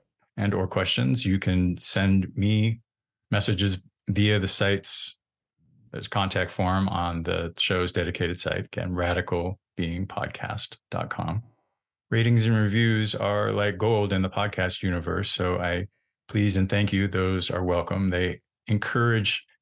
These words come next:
potential listeners to tune into the show and perhaps then start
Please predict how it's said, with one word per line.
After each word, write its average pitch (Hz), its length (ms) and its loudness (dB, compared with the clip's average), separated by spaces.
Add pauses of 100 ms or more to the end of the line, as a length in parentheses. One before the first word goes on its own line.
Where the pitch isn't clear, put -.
(120)
potential 147 400 2
listeners 95 480 2
to 104 80 -2
tune 95 240 2
into 92 260 4
the 90 100 -2
show 87 340 0
and 90 260 -4 (360)
perhaps 87 440 -6
then 85 220 -4
start 85 440 -4